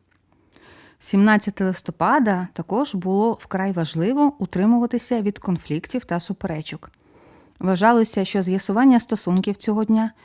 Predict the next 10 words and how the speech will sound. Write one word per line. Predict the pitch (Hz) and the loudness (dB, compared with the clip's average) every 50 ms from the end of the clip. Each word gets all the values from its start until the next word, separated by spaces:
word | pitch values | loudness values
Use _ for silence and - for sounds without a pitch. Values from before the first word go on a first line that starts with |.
| _ _ - | _ _ -2
може | 170 190 214 - 240 | 0 2 4 6 6
мати | 226 220 208 - - | 6 6 4 0 -4
серйозні | - - 202 185 180 185 208 208 214 208 208 | -4 -4 -2 -2 0 0 0 2 2 4 4
наслідки. | 202 196 180 175 - - 156 - - - - 190 - _ _ _ _ _ _ _ _ _ - - - - - _ - | 4 2 2 -2 -4 -6 -8 -12 -12 -14 -14 -14 -14 _ _ _ _ _ _ _ _ _ -20 -20 -20 -20 -16 _ 0
Народні | 175 175 175 175 180 185 185 190 170 | 2 4 4 4 2 2 2 2 0
перекази | - 165 165 220 277 - 262 214 196 208 | 2 0 -2 -2 0 2 0 2 2 0
попереджали: | 208 - 220 202 226 214 214 196 170 156 156 151 160 160 175 185 196 _ _ _ - - | -2 -4 -6 -6 -4 -4 -4 -4 -4 -4 -4 -4 -4 -6 -8 -10 -14 _ _ _ -10 -4
«Зима | 170 156 170 208 196 175 165 165 196 240 254 | -2 2 4 4 6 6 4 4 4 4 4
заморозить | 226 233 220 208 180 160 165 185 185 214 202 - - | 6 6 6 6 6 4 2 0 0 0 -2 -2 -4
відносини», | 202 196 202 185 175 170 - - 202 196 202 | -4 -2 0 0 0 -2 -4 -4 -4 -6 -6